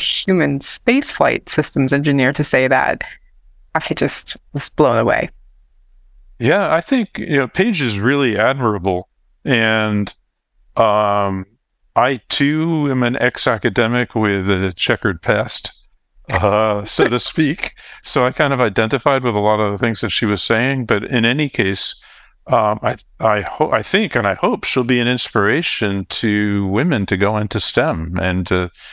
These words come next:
Speaker 2: and it's okay if you decide after doing something for a couple of years, "You know, this isn't what I, I wanna spend my life doing. I wanna do something else," which is what she did.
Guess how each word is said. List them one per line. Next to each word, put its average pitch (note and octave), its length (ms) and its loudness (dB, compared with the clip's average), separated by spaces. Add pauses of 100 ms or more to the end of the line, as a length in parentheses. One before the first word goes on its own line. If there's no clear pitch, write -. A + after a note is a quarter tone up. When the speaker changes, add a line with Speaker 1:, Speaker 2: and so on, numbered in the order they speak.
(200)
Speaker 2:
and B2 100 2
it's A#2+ 140 0
okay C3+ 420 2
if G2+ 180 -4
you F#2+ 360 0 (600)
decide A2+ 520 2
after G2 260 -2
doing C3+ 260 -2
something - 340 0
for - 140 -2
a - 40 -2
couple A2 240 -2
of G#2+ 40 2
years, G#2 220 0
"You F3 100 2
know, G3 120 0
this F3+ 220 -2
isn't F#3 260 -4
what B2 200 0
I, - 40 0
I - 180 -2
wanna A2 200 0
spend G2+ 240 -2
my F#2 100 2
life F2+ 320 0
doing. A2 300 -2
I C#3 60 -2
wanna D#3 180 -2
do D#3+ 140 0
something D3+ 320 -2
else," A#2+ 560 -4
which A2+ 200 -6
is G#2+ 340 -4 (280)
what B2+ 180 0
she - 140 0
did. C3 340 0